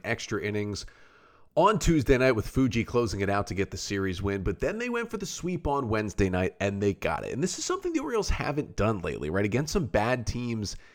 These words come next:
they've been playing over the last couple of weeks, specifically that series against the White Sox and the series against the Rockies, where they won the first two games against bad baseball teams and just couldn't quite close it out for the sweep in Game three.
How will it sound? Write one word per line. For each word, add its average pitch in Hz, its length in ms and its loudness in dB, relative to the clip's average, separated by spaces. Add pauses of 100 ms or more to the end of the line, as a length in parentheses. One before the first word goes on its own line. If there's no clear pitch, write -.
(320)
they've 127 240 6
been 98 220 2
playing 147 540 2
over 131 140 4
the 123 60 0
last 123 260 6
couple 117 260 0
of 117 40 4
weeks, 117 280 4
specifically 113 580 0
that 98 140 2
series 98 260 0
against 92 220 -10
the 95 80 -4
White 147 220 0
Sox 131 320 2
and 113 60 -2
the 92 60 -2
series 110 240 4
against 98 220 -4
the 90 60 -2
Rockies, 120 420 2
where 110 120 8
they 107 120 8
won 120 260 2
the 220 60 -2
first 202 260 -2
two 175 140 -2
games 156 320 2
against 113 340 -2
bad 143 260 4
baseball 127 420 4
teams 107 260 -4
and 95 80 -2
just - 200 2
couldn't 185 360 -2
quite 165 280 2
close 131 300 0
it 117 60 4
out 117 160 4
for 120 60 -6
the - 60 -6
sweep 117 280 2
in 98 80 2
Game 95 240 -2
three. 127 440 0